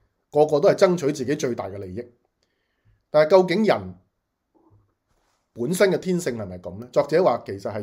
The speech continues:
二十萬年前，當智人出現嗰陣時，佢哋一路學習嘅其實係分工合作，點樣去打獵。如果唔係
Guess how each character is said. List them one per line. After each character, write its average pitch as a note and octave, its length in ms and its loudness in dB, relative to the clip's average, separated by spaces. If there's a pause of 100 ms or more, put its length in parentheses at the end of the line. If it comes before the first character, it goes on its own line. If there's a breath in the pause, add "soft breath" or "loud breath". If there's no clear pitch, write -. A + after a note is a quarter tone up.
(160)
二 A2 40 -12
十 A2 200 -8
萬 G2+ 180 -10
年 F#2+ 180 -14
前， F2 220 -18 (580)
當 F#3+ 200 2
智 D3 180 -10
人 G2+ 220 -2
出 F#3 100 -4
現 A#2 320 -10
嗰 D3 140 -6
陣 C#3 60 -8
時， - 200 -16 (600)
佢 D3+ 80 0
哋 D3 60 0 (120)
一 - 20 2
路 C3+ 140 2
學 A#2+ 120 -2
習 A2 340 -8
嘅 B2 140 -4
其 A2 100 -10
實 G2+ 200 -10
係 G2+ 40 -12
分 E3 180 -6
工 E3 180 -8
合 - 220 -12
作， - 300 -6 (420)
點 C3+ 140 -6
樣 E3+ 180 0
去 B2 100 -2
打 A2+ 280 -2
獵。 A2+ 120 -4 (800)
如 B2+ 180 -6
果 A3+ 140 8
唔 C3 140 0
係 A#2 260 -6